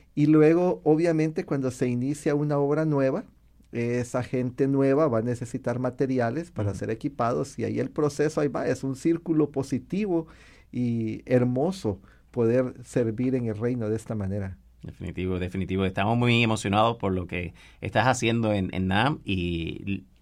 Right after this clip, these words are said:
Speaker 2: realmente oramos por, por nam, por, porque está llegando a lugares donde hay, tal vez hay una influencia grande de la mentalidad y cosmovisiones equivocadas y están trayendo luz en medio de esos,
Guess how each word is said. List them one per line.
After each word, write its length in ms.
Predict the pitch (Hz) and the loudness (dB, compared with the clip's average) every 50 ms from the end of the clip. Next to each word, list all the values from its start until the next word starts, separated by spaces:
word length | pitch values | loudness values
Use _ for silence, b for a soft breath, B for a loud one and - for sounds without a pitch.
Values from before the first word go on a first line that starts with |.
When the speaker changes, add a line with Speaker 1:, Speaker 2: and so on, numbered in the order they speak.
| _ _ - | _ _ -8
Speaker 2:
realmente 380 | - 101 101 120 143 151 160 | -4 0 2 2 2 2 2
oramos 320 | 113 95 98 120 151 143 - | 2 2 2 2 2 -2 -4
por, 220 | - 104 90 - | -4 -6 -6 -4
por 200 | - 95 92 87 | -4 -4 -2 -2
nam, 320 | 95 92 92 95 101 120 123 120 | 0 0 0 0 0 -2 -4 -6
por, 280 | - 95 90 87 87 B B B B B B B | -6 -6 -6 -6 -8 B B B B B B B
porque 180 | - 90 82 92 | -10 -6 -6 -6
está 180 | - - 104 101 | -4 -2 0 0
llegando 480 | 117 113 113 120 123 120 120 110 - | 2 2 2 2 2 2 0 0 0
a 140 | - 110 104 | 0 0 0
lugares 480 | 98 101 95 92 92 95 101 110 101 98 | 0 0 0 0 2 2 0 0 -2 -4
donde 640 | 98 95 95 90 85 92 87 87 87 85 85 - - - | -2 -2 -2 -2 -2 -2 -4 -4 -4 -4 -6 -6 -8 -6
hay, 640 | - 90 92 90 92 92 95 92 90 - - - - - | -4 -4 -2 -2 -2 -4 -4 -4 -4 -6 -8 -10 -12 -10
tal 140 | - 101 95 | -8 -8 -4
vez 220 | 95 98 101 110 110 | -2 -2 -2 -2 -2
hay 260 | 104 101 101 101 95 98 | -4 -4 -2 -2 -4 -4
una 160 | 104 104 101 | -4 -2 -4
influencia 540 | 101 98 - 98 92 92 92 92 - 101 95 | -4 -4 -4 -4 -4 -4 -4 -4 -4 -6 -4
grande 500 | 92 92 90 92 98 107 107 101 101 B B B B B B B | -4 -4 -4 -4 -4 -4 -4 -4 -6 B B B B B B B
de 720 | - 87 87 85 80 80 80 82 82 - - - - - - | -12 -8 -6 -6 -4 -4 -6 -6 -6 -8 -8 -10 -12 -12 -10
la 140 | 90 87 87 | -8 -6 -6
mentalidad 960 | 90 87 90 85 87 87 80 80 85 85 87 90 95 98 95 98 95 92 95 | -4 -4 -6 -6 -6 -8 -6 -6 -6 -6 -6 -4 -4 -2 -2 -2 -4 -4 -6
y 120 | 90 82 | -8 -10
cosmovisiones 920 | - 90 90 92 90 90 87 85 - - 90 90 90 92 92 95 98 98 - - | -10 -8 -8 -8 -8 -8 -8 -8 -8 -8 -6 -6 -4 -4 -4 -4 -6 -8 -10 -10
equivocadas 920 | - 82 82 - - 95 90 82 - - 95 95 98 101 92 90 95 98 | -10 -10 -8 -6 -6 -4 -4 -4 -4 -4 -2 -2 0 0 -2 -2 -4 -6
y 80 | 82 87 | -6 -8
están 260 | 92 - - 85 85 | -8 -8 -8 -8 -8
trayendo 360 | 80 - 85 82 87 90 90 90 | -6 -6 -6 -6 -6 -6 -6 -4
luz 400 | 87 95 101 104 - - - - _ | -4 -4 -4 -6 -8 -14 -18 -20 _
en 160 | - 95 92 90 | -10 -8 -8 -6
medio 260 | 87 87 87 87 90 | -6 -8 -8 -8 -8
de 120 | 85 82 82 | -8 -8 -10
esos, 200 | - - 98 | -8 -8 -8